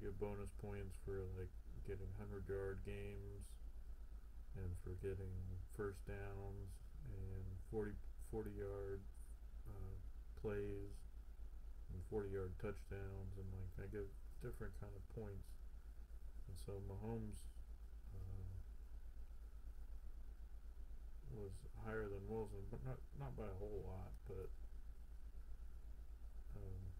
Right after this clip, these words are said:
like, probably ten points, I think. But they're neck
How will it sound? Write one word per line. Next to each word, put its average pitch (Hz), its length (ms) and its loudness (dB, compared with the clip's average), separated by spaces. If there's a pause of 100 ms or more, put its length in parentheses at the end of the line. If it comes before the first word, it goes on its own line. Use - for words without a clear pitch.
(680)
like, 110 140 0 (140)
probably 104 240 4 (120)
ten 101 120 2 (140)
points, 92 340 0
I 95 120 0
think. 98 200 0 (1700)
But 95 100 0
they're 104 240 4
neck 92 140 0